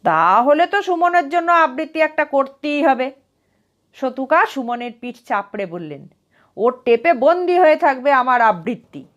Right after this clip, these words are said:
"সে পরে হবে ক্ষণ," বাবা শতুকাকে বললেন, "তুমি সময় পেলে ব্যাংকের হলিডে হোমে চলে এসো, এখন চলি।" ঘাড় নাড়লেন শতুকা। "বাই।"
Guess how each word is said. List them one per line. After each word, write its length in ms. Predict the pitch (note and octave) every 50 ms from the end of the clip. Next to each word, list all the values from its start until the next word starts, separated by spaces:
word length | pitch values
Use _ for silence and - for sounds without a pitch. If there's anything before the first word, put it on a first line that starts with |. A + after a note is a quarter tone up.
| _ _ _ _ _ _ _ _ _ _ _ _ _ _ _ _ _ _ _ _ - _ _ _ _ _ _ _ _ _ -
"সে 340 | - - D#4+ D#4+ E4 F4 F4+
পরে 260 | F4+ E4+ E4 E4 E4+ F4
হবে 240 | F4+ E4 D#4+ E4
ক্ষণ," 340 | E4 E4+ D4 C#4 A#3+ G#3+ F3+ E3 - _ _ _ _ _ _ _ _ _ -
বাবা 320 | G#3+ B3 B3 A#3+ D4 F4 G4
শতুকাকে 540 | - F4 B3 A#3 C4 B3+ B3+ B3+ C4 C4
বললেন, 440 | A#3 A3 A3 G#3 G3 F3+ F3 D#3 - - _ _ _ _ _ _ _ _ _ _ _ _ _ _ _ _ _ _ _ _ _ _ _ _ _ _ _ _ _ _ _ _ _ _ _ -
"তুমি 360 | A#3+ C4 C#4+ D#4 F#4 G#4 A4
সময় 320 | G#4 G4+ F#4 F4 F#4 F#4 F#4
পেলে 240 | F#4 F#4+ F#4+ G4
ব্যাংকের 460 | F#4 F#4 F4+ F4+ F#4 E4+ F#4+ F#4+ G4+ F#4+
হলিডে 300 | F4+ F4 F#4 F#4 F#4 G4
হোমে 220 | G4 F#4 F#4+ F#4+
চলে 240 | F#4 F#4 F#4 F4+ F4+
এসো, 380 | E4+ D4 C4+ - A3+ G3+ - _ _ _ _ _ _ _ _ _ _ _ _ _ _
এখন 520 | - - G#3 A#3 B3+ - - F#4+ G#4 G#4+ G#4
চলি।" 420 | - D#4+ D4+ C#4+ C4 A#3 F3+ - - _ _ _ _ _ _ _ _ _ _ _ _ _ _ _ _ _ _ _ _ _ _ _ _ _ _ _ _ - -
ঘাড় 340 | A3 - - C#4 C4+ C#4+ C4+
নাড়লেন 460 | C4+ C4+ C4 B3 B3 B3 C4 B3+ C4
শতুকা। 480 | B3+ - A#3 G#3 - A3+ G#3 B3+ C#4 - - - _ _ _ _ _ _ _ _ _ _ _ _ _ _ _ _ _ _ _ _ _ _ _ -
"বাই।" 680 | D#4 D4 F4+ F#4+ G4 G4 F#4+ F#4+ F#4 F#4 F#4 F#4 F4+